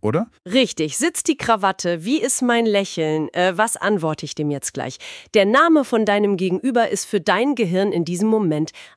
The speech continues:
Speaker 2: einfach nur ein völlig irrelevantes Hintergrundgeräusch. Es wird gefiltert und zack, verworfen.
Speaker 1: Okay, also lass uns das mal aufschlüsseln. Das Gehirn ist also weniger wie ein staubiges Archiv, in dem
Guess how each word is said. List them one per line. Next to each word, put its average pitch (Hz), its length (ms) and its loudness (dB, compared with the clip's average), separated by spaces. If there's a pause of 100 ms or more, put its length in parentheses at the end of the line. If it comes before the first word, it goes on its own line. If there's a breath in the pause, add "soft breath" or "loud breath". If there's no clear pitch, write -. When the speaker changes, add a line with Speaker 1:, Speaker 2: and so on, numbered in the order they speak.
Speaker 2:
einfach 220 360 0
nur 190 300 0
ein 165 100 0
völlig 254 600 -2
irrelevantes 208 840 0
Hintergrundgeräusch. 156 1000 -2 (200)
Es - 160 -2
wird 220 160 0
gefiltert 320 640 -2
und 208 240 2 (180)
zack, - 280 -4
verworfen. 170 580 -2 (280)
Speaker 1:
Okay, 82 340 0
also 110 320 2
lass 123 240 0
uns 156 140 0
das 127 160 -2
mal 120 100 6
aufschlüsseln. 76 640 -4 (540 soft breath)
Das 110 300 -2
Gehirn 127 360 2
ist 147 160 -2
also 101 320 0
weniger 123 880 2
wie 117 320 0
ein 92 140 -2
staubiges 113 720 0
Archiv, 135 640 -4
in 104 140 2
dem 101 260 2